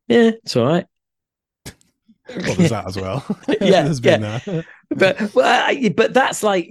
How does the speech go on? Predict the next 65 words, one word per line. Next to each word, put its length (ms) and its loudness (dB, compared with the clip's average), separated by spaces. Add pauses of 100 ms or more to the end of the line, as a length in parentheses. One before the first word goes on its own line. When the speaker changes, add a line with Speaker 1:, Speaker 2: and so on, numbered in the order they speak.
Speaker 1:
do 120 -6
you 40 0
know 100 2
what 120 -2
I 60 -6
mean? 120 -8
It's 160 -14
like, 200 -6
you 100 -8
want, 200 -4
you 120 -4
want 260 -6
the, 320 -10 (120)
"This 160 -10
is 100 -12
the 80 -16
greatest 260 -4
thing 120 -8
they've 140 -2
ever 220 -4
done," 360 -6
or, 400 -4 (320)
"This 180 -12
is 120 -12
a 60 -12
fucking 300 -4
an 100 -8
abomination. 720 -8
What 160 -12
are 80 -12
they 140 -8
doing?" 220 -4
Speaker 2:
Yeah. 120 -6 (520)
Speaker 1:
It's 160 -8
like, 180 -6
I'd 100 -8
Speaker 2:
Yeah. 40 -12
Speaker 1:
much 220 -10
rather 260 -4
have 160 -6
those 380 -6
than, 280 -10
"Yeah, 160 -8
it's 160 -12
all 80 -10
right. 220 -10 (720)
Yeah, 80 -10
Speaker 2:
Yeah, 120 -12
Speaker 1:
whatever." 260 -6
Speaker 2:
you're 120 -6
like, 140 -10
you, 120 -16 (320)
blood, 260 -4
sweat, 340 -10
and 160 -8
tears 360 -8
for 100 -18
two 300 -10
years 460 -6
creating 640 -10
it, 100 -14
and 80 -12
then 120 -12
just 220 -14
like, 240 -12